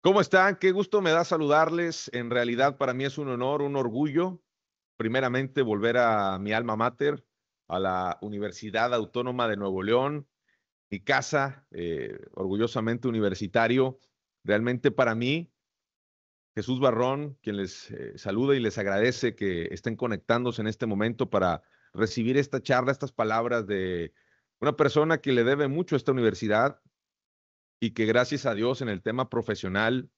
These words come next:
en el tema laboral, en el tema humano, en el tema de mi crecimiento y mi desarrollo como, como persona y como profesional en el área de la comunicación, yo le debo muchísimo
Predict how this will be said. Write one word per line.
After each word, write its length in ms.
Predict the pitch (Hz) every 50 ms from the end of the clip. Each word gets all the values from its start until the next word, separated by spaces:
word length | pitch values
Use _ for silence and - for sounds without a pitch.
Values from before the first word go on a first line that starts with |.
| _ _ -
en 80 | 85
el 100 | 90 87
tema 240 | - 107 104 113 117
laboral, 600 | 117 110 95 87 87 90 95 104 110 113 117 113 _ _ _ _ _ _ _ _ _ _ _
en 100 | - 90 87
el 120 | 87 82
tema 240 | - 107 107 110 104
humano, 560 | 104 98 101 107 110 113 113 113 113 - - _ _ _ _ -
en 100 | 87 87
el 140 | 82 82 -
tema 520 | - 95 101 107 110 110 107 101 90 - _ _ _ _ -
de 140 | - 101
mi 100 | 104 107
crecimiento 720 | 90 - 117 113 95 - 113 104 104 113 127 127 - 135
y 20 | 135
mi 120 | 131 123
desarrollo 600 | 110 107 98 - 104 90 95 110 120 131 127 120
como, 460 | 127 107 101 95 90 85 80 76 - _ _ _ _ _ _ _ _ _
como 260 | - 92 92 95 90
persona 480 | - 113 104 98 - 135 131 139 143 139
y 60 | -
como 720 | - 113 101 101 98 90 87 85 82 80 78 73 - - - - -
profesional 640 | 104 - 110 104 - 110 101 104 113 127 139 135
en 240 | 127 113 - 98 98
el 120 | 95 95 104
área 180 | 110 120 131
de 100 | 127 123
la 100 | 117 110
comunicación, 640 | - 107 92 95 95 90 - 98 - - 123 123 131
yo 80 | 117 117
le 80 | 113 113
debo 220 | 113 117 113 113
muchísimo 680 | 113 104 92 - 117 113 - - 104 98 90 78 -